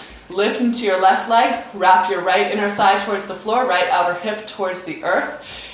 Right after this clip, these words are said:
Either keep your hands on your hips to keep your hips level, extend your arms back, extend your arms out, extend your arms forward for added, uh, intensity.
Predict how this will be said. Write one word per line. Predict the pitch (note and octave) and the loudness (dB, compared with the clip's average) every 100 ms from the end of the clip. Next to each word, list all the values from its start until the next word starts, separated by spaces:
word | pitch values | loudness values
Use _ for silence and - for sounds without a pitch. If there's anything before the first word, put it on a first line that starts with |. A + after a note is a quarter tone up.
| - | -8
Either | F4+ F4 E4+ | -2 -2 -2
keep | D4+ C#4+ - | -4 -6 -2
your | A#3+ | -2
hands | - A#3 A#3+ B3 A#3+ | -2 -2 0 0 0
on | G#3 G3+ | 0 0
your | F3+ | -4
hips | - A#3+ D4+ - | -2 -2 -2 -6
to | - | -10
keep | - G#3 | -8 -6
your | G3 | -4
hips | G3 G3+ - F#3 | -4 -6 -6 0
level, | F#3+ F#4+ G4 - - - | 0 2 0 -2 -12 -12
extend | A#3 G#3+ - G3 G3 | -10 -6 -2 -2 0
your | E3+ | 0
arms | E3+ E3+ | 0 0
back, | - C4 - - | 4 6 4 0
extend | - - F3+ | -6 -6 -4
your | F3+ | 0
arms | D#3 D#3+ | 0 0
out, | - A3+ A3+ | 2 2 2
extend | G3 - A3+ G#3 | -4 -6 -4 -2
your | G#3+ F3+ | -2 0
arms | F#3 F3 - | -2 -2 -8
forward | - - C#4+ C4 E3+ E3+ - - - - | -10 -2 2 2 0 -2 -8 -16 -20 -14
for | - A3 - | -4 -4 2
added, | - F3 F3+ F3 F3 - - - | 4 6 4 2 -2 -8 -14 -8
uh, | - E3 D#3 D#3 D#3 - - - - | 0 4 4 4 -2 -12 -18 -20 -12
intensity. | G3 G#3 E4+ F4 - - - | -4 -2 0 0 -2 -4 -6